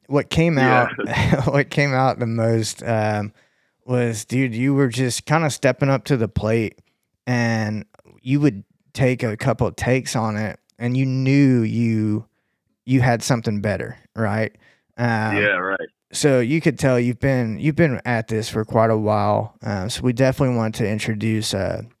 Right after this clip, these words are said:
Speaker 1: our base to you. We're not a Christian podcast per se. Um,
Speaker 2: Right.
Speaker 1: we kinda cover all demographics and all different things. Uh, so I thought it would be kinda great to have you on here,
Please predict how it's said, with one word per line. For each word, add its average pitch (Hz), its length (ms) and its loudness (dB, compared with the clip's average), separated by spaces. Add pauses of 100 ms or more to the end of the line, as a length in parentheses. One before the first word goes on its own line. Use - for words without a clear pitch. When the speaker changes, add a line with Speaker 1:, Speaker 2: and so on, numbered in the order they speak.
(640)
Speaker 1:
our 135 160 6
base 120 320 0
to 117 100 -4
you. 120 200 2
We're 160 100 4
not 170 180 2
a 110 60 0
Christian 123 760 -2 (160)
podcast 123 680 -2
per 127 160 0
se. 143 420 0 (540)
Um, 120 100 0
Speaker 2:
Right. 104 560 0 (540)
Speaker 1:
we 127 120 0
kinda 117 280 2
cover 113 360 0
all 117 540 4
demographics 107 840 0
and 107 120 -4
all 104 140 0
different 104 340 -4
things. 110 480 -4
Uh, 104 280 -4
so 131 160 2
I 117 60 2
thought 135 260 4
it - 40 2
would 85 100 -4
be 110 360 0
kinda 127 240 0
great 113 280 0
to 120 80 0
have 110 220 0
you 104 140 0
on 110 220 0
here, 104 400 -2